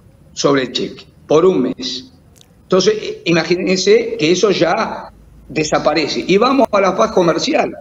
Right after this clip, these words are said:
Todos ustedes lo han visto. Últimamente las cuentas corrientes comerciales, que eran muy comunes de utilizar, se han cerrado todas y se ha op-, optado por un sistema de pago a tres días, o si no, boleta abierta a sesenta días con cupo.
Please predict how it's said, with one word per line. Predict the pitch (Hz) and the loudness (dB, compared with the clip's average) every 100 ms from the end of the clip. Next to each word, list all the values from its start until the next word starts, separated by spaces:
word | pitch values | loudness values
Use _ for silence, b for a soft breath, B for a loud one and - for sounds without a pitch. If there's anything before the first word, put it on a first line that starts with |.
| - - _ - - | -18 -20 _ -20 0
Todos | 196 196 | 2 4
ustedes | 202 190 | 4 4
lo | 175 | 2
han | 170 | 2
visto. | 240 233 151 131 | 0 0 2 2
Últimamente | 151 175 175 175 208 190 160 | 2 2 2 2 0 2 0
las | 147 | 0
cuentas | 185 185 190 | 0 0 0
corrientes | 165 165 185 170 | 2 2 2 0
comerciales, | 156 143 139 - 196 160 135 131 | 2 2 2 2 0 0 -2 0
que | |
eran | 147 135 | 0 2
muy | 151 190 | 2 2
comunes | 185 175 165 147 | 0 2 2 4
de | 135 | 2
utilizar, | 139 139 - 127 131 - - - _ - _ _ _ _ | 0 -6 -2 -2 -2 -8 -20 -20 _ -20 _ _ _ _
se | - 214 | -2 0
han | |
cerrado | 214 202 214 202 190 | 0 0 2 2 0
todas | 175 131 135 143 - - _ _ | 0 0 0 -2 -8 -20 _ _
y | 156 147 | -4 0
se | 208 | 0
ha | |
op-, | 214 202 165 - - | 0 2 2 2 0
optado | 151 156 190 190 - | -2 2 2 2 2
por | 160 | 2
un | 180 | 2
sistema | - 180 - 131 110 110 110 b b b _ | -2 -2 0 0 0 -2 -6 b b b _
de | 151 151 | -4 -2
pago | 190 202 190 | 2 2 2
a | 156 | 2
tres | 190 208 | 2 2
días, | 147 131 117 127 - - - | 2 0 0 -2 -8 -16 -4
o | 165 180 | 0 0
si | 196 190 | 2 0
no, | 190 175 185 180 - _ _ - | 2 2 -2 -8 -16 _ _ 2
boleta | 151 170 214 208 | 4 6 4 2
abierta | 175 190 190 - 143 | 2 4 2 2 -2
a | 143 | -2
sesenta | 147 - 196 196 175 | -2 0 0 0 0
días | 196 185 | 2 0
con | - 156 151 | 0 -2 2
cupo. | 175 147 - 107 | 2 2 0 -4